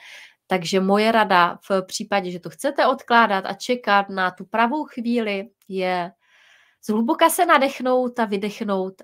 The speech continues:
a jednat navzdory svému strachu, jednat navzdory své náladě.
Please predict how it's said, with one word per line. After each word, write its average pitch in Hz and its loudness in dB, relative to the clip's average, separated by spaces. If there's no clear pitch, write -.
a 160 -2
jednat 196 4
navzdory 170 -6
svému 170 -4
strachu, 202 -6
jednat 226 4
navzdory 196 -2
své 180 -2
náladě. 196 2